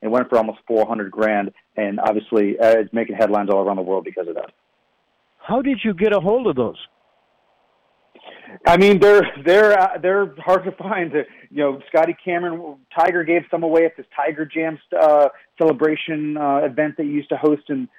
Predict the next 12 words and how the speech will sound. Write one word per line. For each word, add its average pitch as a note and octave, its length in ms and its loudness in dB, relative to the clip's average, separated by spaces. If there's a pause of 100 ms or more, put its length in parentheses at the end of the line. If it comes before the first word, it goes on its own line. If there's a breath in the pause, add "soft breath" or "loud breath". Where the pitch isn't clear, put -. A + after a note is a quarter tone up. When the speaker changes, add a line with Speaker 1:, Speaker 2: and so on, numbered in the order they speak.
(140 soft breath)
Speaker 1:
back C#3+ 180 2
in C3+ 100 -2
the B2 180 -2
nineties C#3 360 0
and C3 120 -8
two D3 120 -4
thousands. C#3+ 600 2 (280 soft breath)
Um, A#2+ 540 2 (580)
some D#3+ 120 2
of D3 80 0
them D#3+ 140 6
are B2+ 240 2